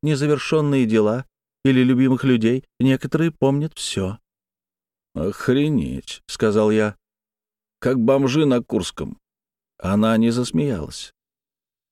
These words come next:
Ну, в общем, да и мне, наверное, смеяться не стоило. Тоня отвернулась. Странное от нее было впечатление.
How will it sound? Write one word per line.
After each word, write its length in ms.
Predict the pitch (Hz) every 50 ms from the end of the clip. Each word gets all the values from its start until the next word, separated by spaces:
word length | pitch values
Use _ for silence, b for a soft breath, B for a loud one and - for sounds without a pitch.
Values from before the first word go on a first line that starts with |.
| _ _ _ _ _ _
Ну, 180 | - - 92 -
в 40 | -
общем, 580 | - - - - 180 190 170 165 - - - - _ _
да 180 | - - 98 131
и 140 | 165 170 170
мне, 280 | 165 165 170 202 233
наверное, 500 | 214 214 196 175 165 143 127 123 113 95
смеяться 640 | 87 - - 117 120 120 107 85 76 - - - 95
не 120 | 104 104
стоило. 540 | 101 - - - 71 57 55 55 57 - - _ _ _ _ _ _ _ _ _ _ _ _ _ _ -
Тоня 300 | 113 131 139 143 147 147
отвернулась. 760 | - 143 151 151 143 139 127 117 113 120 131 - - - _ _ _ _ _ -
Странное 560 | - - - - 202 220 202 190 196 190 175
от 80 | 170 -
нее 220 | 170 151 160 165
было 220 | 156 170 165 160 151
впечатление. 760 | - - 156 - - - - 107 87 73 73 78 78 76